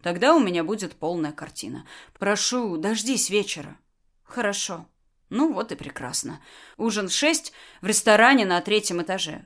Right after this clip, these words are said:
кабинка номер два. А сейчас я побежал, мне необходимо многое сделать. Увидимся в ресторане». Дмитрий подошёл,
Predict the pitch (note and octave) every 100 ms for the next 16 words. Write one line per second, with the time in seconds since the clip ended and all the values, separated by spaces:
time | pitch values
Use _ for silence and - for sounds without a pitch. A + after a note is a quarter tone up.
0 | - G3 F#3+ A3 A3 F3 D#3+ E3 E3 D#3
1 | D#3 - - - - G3+ A#3 - C#4 -
2 | B3+ B3 G#3+ G3+ F#3 A3+ A3+ F3 C#3 -
3 | F#3 G3 F#3 E3+ - F#3+ F3+ E3 D#3+ F#3
4 | D#3+ E3+ F3+ G3 - - - _ _ _
5 | F#3+ G#3 G3 E3 - D3 D3 E3 D#3+ D3+
6 | D#3 - _ _ _ _ _ E3+ F3 F3+
7 | E3 D3+ E3 D#3+ E3 - G3